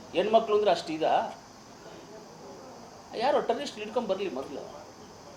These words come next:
ಆ ಬುಡ ಯಾರು, ಬೇರೆ ಯಾರು, ಯಾರು ಬಿಟ್ಟವ್ರೆ, ಏನ್ ಬಿಟ್ಟವ್ರೆ ಅಂತ ಅದೆಲ್ಲ ಪೂರ್ತಿ ಪ್ರಮಾಣವಾದಂಥ ತನಿಖೆ ಆಗ್ಲಿ, ಪೂರ್ತಿ ಪ್ರಮಾಣವಂತ ಅವ್ರನ್ನ ಹಿಡ್ಕೊಂಡ್ ಬಂದು ಅವ್ರು ಯಾರಿದಾರೆ ಆ ಐದು ಜನ ಸುಟ್ಟಿರೋನ್ನ ಕರ್ಕೊಂಡ್ ಬಂದು ಇಪ್ಪತ್ತೆಂಟು ಜನ ಹೆಣ್ಮಕ್ಳ ಕೈಯಲ್ಲಿ ಕೊಡ್ಬೇಕು.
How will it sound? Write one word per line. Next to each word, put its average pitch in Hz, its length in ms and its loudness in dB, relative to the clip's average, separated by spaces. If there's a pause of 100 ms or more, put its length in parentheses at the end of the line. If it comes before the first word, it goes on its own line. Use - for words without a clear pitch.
(480)
ಆ 156 80 6
ಬುಡ 185 180 8 (100)
ಯಾರು, 220 240 12
ಬೇರೆ 214 280 8
ಯಾರು, 214 180 10
ಯಾರು 202 220 10
ಬಿಟ್ಟವ್ರೆ, 202 400 4
ಏನ್ 208 220 4
ಬಿಟ್ಟವ್ರೆ 190 280 2
ಅಂತ 202 120 0
ಅದೆಲ್ಲ 202 220 0
ಪೂರ್ತಿ 214 640 -2 (200)
ಪ್ರಮಾಣವಾದಂಥ 196 580 6
ತನಿಖೆ 208 380 4
ಆಗ್ಲಿ, 202 360 6
ಪೂರ್ತಿ 208 300 4
ಪ್ರಮಾಣವಂತ 185 540 4
ಅವ್ರನ್ನ 165 220 6
ಹಿಡ್ಕೊಂಡ್ 233 260 6
ಬಂದು 208 220 4 (340)
ಅವ್ರು 165 180 10
ಯಾರಿದಾರೆ 233 380 12
ಆ 196 60 12
ಐದು 214 300 8
ಜನ 247 120 10 (640)
ಸುಟ್ಟಿರೋನ್ನ 247 460 10
ಕರ್ಕೊಂಡ್ 214 360 8
ಬಂದು 247 140 2
ಇಪ್ಪತ್ತೆಂಟು 220 560 6
ಜನ 220 120 6
ಹೆಣ್ಮಕ್ಳ 220 360 4
ಕೈಯಲ್ಲಿ 220 260 4
ಕೊಡ್ಬೇಕು. 208 560 4